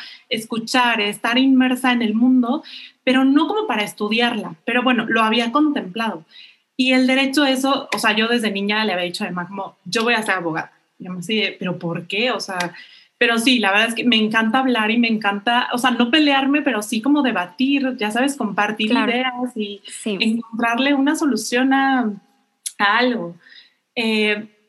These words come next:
Speaker 1: pero la firma es que fue todo muy, muy raro porque yo no sabía tampoco que existía esta división. Hice la
Speaker 2: Ok.
Speaker 1: maestría en España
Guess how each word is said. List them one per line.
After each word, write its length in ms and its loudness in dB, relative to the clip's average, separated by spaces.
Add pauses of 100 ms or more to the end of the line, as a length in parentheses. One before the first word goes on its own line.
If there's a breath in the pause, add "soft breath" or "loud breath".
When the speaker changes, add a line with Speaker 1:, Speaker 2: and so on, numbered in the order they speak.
Speaker 1:
pero 340 2
la 340 2
firma 600 2
es 100 -2
que 140 2
fue 200 0
todo 380 -2
muy, 460 0
muy 680 0
raro 540 -2
porque 480 -4
yo 140 2
no 120 2
sabía 540 0
tampoco 500 -4
que 80 -6
existía 760 -6
esta 280 -6 (340)
división. 680 -6 (440 loud breath)
Hice 200 2
la 80 2
Speaker 2:
Ok. 60 0
Speaker 1:
maestría 680 -4
en 160 -2
España 840 -2